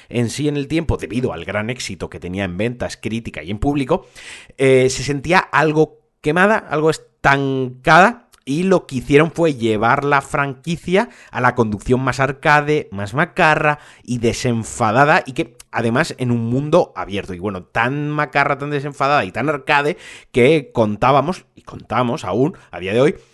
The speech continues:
con un botón para rebobinar el tiempo, algo que a mí ya de per se me flipa porque, mm,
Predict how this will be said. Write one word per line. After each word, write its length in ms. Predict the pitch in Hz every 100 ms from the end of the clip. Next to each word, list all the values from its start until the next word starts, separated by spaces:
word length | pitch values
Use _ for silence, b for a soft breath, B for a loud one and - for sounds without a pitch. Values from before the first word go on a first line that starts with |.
| B B
con 180 | - 135
un 200 | 156 185
botón 400 | 180 151 170 180
para 200 | 170 170
rebobinar 720 | 180 160 139 131 113 110 135
el 160 | 135 127
tiempo, 260 | 175 180
algo 160 | 110 123
que 60 | 107
a 40 |
mí 160 | 120 117
ya 200 | 127 90
de 120 | 98
per 280 | - 95 -
se 160 | 120
me 180 | 117 110
flipa 500 | - 127 120 123 117
porque, 420 | 110 95 98 -
mm, 140 | 110